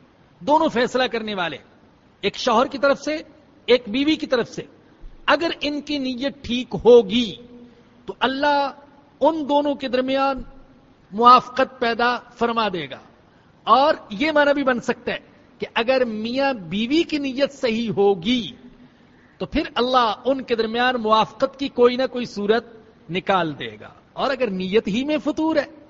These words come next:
نیت میں فطور ہے، تو پھر موافقت کی کوئی صورت نہیں نکل سکتی۔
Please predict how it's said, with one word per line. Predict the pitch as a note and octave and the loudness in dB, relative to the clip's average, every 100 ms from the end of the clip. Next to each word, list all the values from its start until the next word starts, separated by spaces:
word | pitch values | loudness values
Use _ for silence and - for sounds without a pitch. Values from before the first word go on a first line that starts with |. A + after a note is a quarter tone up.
| - _ - | -20 _ -12
نیت | G3+ D#4 F4+ F#4 | -6 0 0 0
میں | E4+ D4+ | -4 -4
فطور | C#4 C#4+ B3 | -4 -4 -4
ہے، | F3+ - - _ _ _ _ - | -4 -8 -20 _ _ _ _ -4
تو | A#3 | -2
پھر | - E4+ E4+ - - - | 2 2 0 -10 -20 -14
موافقت | G3 B3+ B3+ - C#4+ - | 0 4 4 4 -2 -2
کی | C4 | -8
کوئی | C4+ B3+ | -4 -4
صورت | - B3 C4+ C4 A#3+ | -4 0 2 0 -4
نہیں | B3 | -4
نکل | A#3+ G#3+ G#3+ | -2 -2 -2
سکتی۔ | G3+ G3+ - - F3 | -2 -4 -8 -10 -10